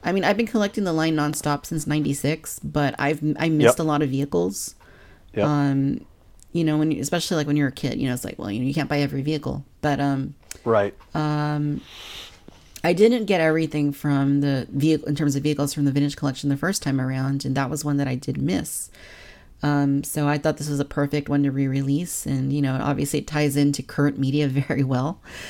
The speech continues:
Speaker 1: Um, so that's, uh, and, and they made it better, and, you know, I think that's, that's what we were talking about earlier. You know, if something old is gonna come back, you know, make it better. That's the incentive for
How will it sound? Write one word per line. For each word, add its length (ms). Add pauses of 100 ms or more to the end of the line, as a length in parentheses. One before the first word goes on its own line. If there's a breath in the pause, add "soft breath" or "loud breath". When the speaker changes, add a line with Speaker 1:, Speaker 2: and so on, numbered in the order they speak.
(460 loud breath)
Speaker 1:
Um, 600
so 680
that's, 440
uh, 60
and, 260
and 160
they 60
made 160
it 120
better, 360
and, 180
you 60
know, 80
I 60
think 140
that's, 280
that's 300
what 80
we 40
were 80
talking 280
about 160
earlier. 320
You 140
know, 100
if 200
something 340
old 300
is 100
gonna 160
come 200
back, 440
you 80
know, 80
make 200
it 120
better. 420
That's 200
the 140
incentive 380
for 280